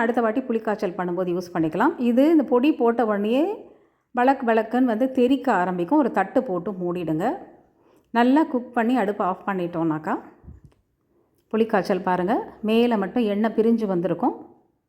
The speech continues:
நல்லா சூப்பரா ரெடி ஆயிடுச்சு. இந்த மாதிரி நீங்க பண்ணி பாருங்க. ரொம்பவே டேஸ்டியா இருக்கும். ரொம்ப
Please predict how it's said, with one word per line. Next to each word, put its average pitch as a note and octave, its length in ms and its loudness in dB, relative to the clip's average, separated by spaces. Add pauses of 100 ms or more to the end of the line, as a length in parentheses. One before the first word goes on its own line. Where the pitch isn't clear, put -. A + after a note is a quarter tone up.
(1300)
நல்லா A3+ 240 4
சூப்பரா G#3+ 360 2 (640)
ரெடி G#3+ 220 2
ஆயிடுச்சு. F3 340 -2 (500)
இந்த E4 220 8
மாதிரி B3+ 380 4
நீங்க G#3+ 220 -2
பண்ணி A3 240 0
பாருங்க. A3 240 -2 (100)
ரொம்பவே E4+ 360 2 (100)
டேஸ்டியா A#3+ 420 2
இருக்கும். A3 220 -2
ரொம்ப B3+ 160 0